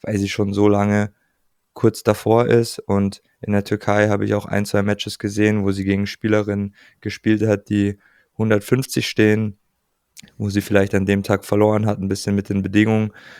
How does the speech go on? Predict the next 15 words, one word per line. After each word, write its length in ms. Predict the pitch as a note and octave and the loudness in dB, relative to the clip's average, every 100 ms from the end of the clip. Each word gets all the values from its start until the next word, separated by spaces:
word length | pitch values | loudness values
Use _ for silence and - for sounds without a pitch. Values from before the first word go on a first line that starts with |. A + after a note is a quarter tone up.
| B2+ - | -20 -6
ähm, 640 | G2+ G2+ G2+ G2+ G2 G2 _ _ | 0 2 2 0 0 -4 _ _
ja, 340 | G2+ G2+ G#2 - | 2 4 2 -2
hätte 400 | A2 G2+ G#2 G#2 _ | -4 0 -2 -2 _
anders 340 | A2+ A2 G#2+ - | -2 2 2 0
umgehen 540 | - A#2 A#2+ A#2 A#2 | -2 0 2 0 0
müssen 340 | A2+ - A2+ | -4 -4 -4
und 340 | G#2 G2 F#2+ - | 0 0 -2 -6
wo 140 | G2+ G2+ | -4 -2
sie 120 | G2+ | -2
sicherlich 560 | G#2 G#2+ G2+ G2+ - - | 0 2 2 0 -6 -14
sich 260 | - G2+ | -8 -2
auch 80 | G2+ | 0
noch 120 | G2+ | -2
verbessern 500 | - G2+ B2 - A#2 | -2 0 0 0 -2
kann. 280 | A2+ A2 | 0 0